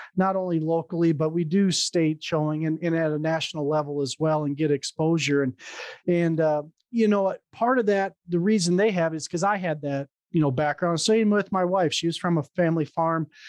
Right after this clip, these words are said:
grew up showing four H pigs as well. And so that was something important for us. But for the other swine producers that maybe don't have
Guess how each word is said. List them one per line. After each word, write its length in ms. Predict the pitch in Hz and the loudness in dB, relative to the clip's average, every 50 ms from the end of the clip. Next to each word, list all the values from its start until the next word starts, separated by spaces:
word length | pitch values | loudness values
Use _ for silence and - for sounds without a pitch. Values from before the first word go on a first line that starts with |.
| - - - _ | -20 -20 -6 _
grew 220 | - 175 170 165 | 2 2 2 2
up 100 | 165 - | 0 -2
showing 360 | - - 185 170 165 165 156 | -4 -2 0 0 0 0 -2
four 240 | - - 165 160 160 | -4 -4 -4 -2 -2
H 240 | 160 156 156 - - | -2 -4 -6 -8 -4
pigs 320 | - 170 160 156 143 151 | 0 0 0 0 -2 -6
as 100 | 147 139 | -6 -4
well. 300 | 143 160 165 160 156 156 | -2 0 0 0 -2 -2
And 120 | 156 151 139 | -6 -8 -6
so 120 | - 160 | -4 -2
that 160 | 170 185 196 | 0 0 0
was 120 | 190 180 - | -2 -2 -4
something 300 | - 185 175 - 175 160 | -4 -4 -2 -2 -2 -2
important 480 | 151 143 - - 175 170 160 147 143 | -4 -2 -2 0 0 0 -2 -4 -8
for 220 | - - 156 160 175 | -8 -4 -2 0 2
us. 340 | 185 175 147 135 - - - _ - - - - - - - - - - | 2 0 0 -2 -6 -10 -14 _ -20 -20 -20 -20 -20 -20 -20 -14 -4 -2
But 260 | 190 185 185 180 - | -2 -2 -2 -4 -4
for 200 | - 202 196 185 | -2 0 2 4
the 200 | 170 170 175 175 | 4 4 4 2
other 220 | 202 208 269 240 | 2 2 2 0
swine 320 | - - - 185 185 180 170 | 0 -2 -2 0 0 0 0
producers 460 | - 175 170 170 165 - - 165 151 | 0 2 2 2 2 2 0 -2 -2
that 100 | 156 151 | 0 2
maybe 220 | 165 175 175 180 | 2 2 0 0
don't 240 | 156 170 170 175 160 | 0 0 -2 -2 -2
have 320 | 156 165 156 151 143 135 | -2 0 0 0 0 -2